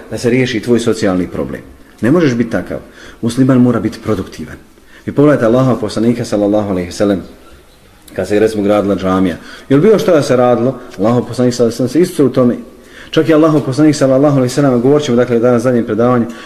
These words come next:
čak je Allahov poslanik, sallallahu alejhi ve sellem, i znao i spremiti, i sašti, i očisti, i oprati, i pomesti kuću, i svašta nešta. Jer musliman mora biti produktivan. Zato Islam odgaja čovjeka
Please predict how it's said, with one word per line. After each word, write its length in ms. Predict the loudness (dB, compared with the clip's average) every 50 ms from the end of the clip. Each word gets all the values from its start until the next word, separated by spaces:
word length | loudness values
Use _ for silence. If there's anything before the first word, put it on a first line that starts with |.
| -8 -4
čak 140 | -2 0
je 60 | 0 2
Allahov 280 | 2 2 2 0 0
poslanik, 260 | -2 -2 -2 -2 0
sallallahu 320 | 0 0 0 2 2 2 0
alejhi 140 | 0 -2 -2
ve 40 |
sellem, 260 | 0 0 0 0 0 -2 -6 -16 -20 -20 -18 -12
i 80 | -6 -2
znao 220 | 0 0 2 2
i 40 | 0
spremiti, 560 | 0 0 0 2 2 4 2 2 0 -4 -10 -10
i 80 | -10 -6
sašti, 440 | -2 0 0 0 0 -2 -6 -8 -4
i 160 | 0 2 2
očisti, 340 | 2 2 0 -4 -8 -2 0
i 60 | 2
oprati, 440 | 2 2 2 0 -2 -2 -4 -10 -14 -10 -8
i 60 | -8 -4
pomesti 440 | 0 0 0 2 0 -2 -4 -6
kuću, 240 | -2 0 0 0 -2 -4 -16 -20 -20 -20 -18
i 20 | -14
svašta 280 | -10 -10 -6 -2 0
nešta. 320 | 0 0 0 -2 -4 -10 -14 -16 -18 -20 -20 -20 -20 -20 -20 -20 -20 -20 -20 -16 -10 -6
Jer 80 | -6
musliman 320 | -4 0 2 4 4 6 6
mora 220 | 4 4 4 2
biti 200 | 2 0 -2 -2 -2
produktivan. 500 | 0 0 0 -2 -4 -6 -6 -6 -6 -8 -12 -16 -20 -20 -20 -20 -20 -20 -20 -20 -20 -18 -8 -4
Zato 260 | -2 0 2 2 2
Islam 360 | 2 2 2 2 2 2 0 -2 -4 -4 -2
odgaja 400 | 0 2 2 2 2 2 0 0
čovjeka 480 | 0 0 2 2 0 0 -2 -4 -8